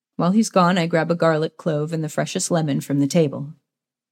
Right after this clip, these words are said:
Acalia smiles encouragingly. A few moments later, Mister Talbot returns with a paper-wrapped bundle. "I've got some blood platter."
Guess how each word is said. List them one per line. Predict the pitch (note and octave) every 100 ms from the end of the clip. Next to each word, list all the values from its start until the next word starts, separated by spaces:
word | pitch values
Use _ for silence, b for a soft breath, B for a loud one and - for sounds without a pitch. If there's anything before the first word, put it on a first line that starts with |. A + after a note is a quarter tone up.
| _ _
Acalia | - F#3+ F3 F#3 G#3
smiles | - F3+ D3 C#3+
encouragingly. | C#3+ D#3 C#3+ B2+ C#3+ C#3 A#2 C#3+ _ _ _ _ _ _ _ _ _ _ _ _ _ _ _ _ -
A |
few | F#3 A#3+
moments | A#3 G#3 B3+ -
later, | G3 D#3+ D#3+
Mister | F3+ - G#3
Talbot | F#3+ D#3+ F3 -
returns | F#3+ - D#3 C#3 C#3
with | D#3
a | E3
paper-wrapped | F3 D3 D3+ C#3+ C3+ -
bundle. | F3 D#3 B2+ D3 F3+ _ _ _ _ _ _ _ _
"I've | -
got | G#3+ G3+
some | - F3+
blood | F3 E3+ A3+ -
platter." | - C3+ C#3+ D#3+ G3+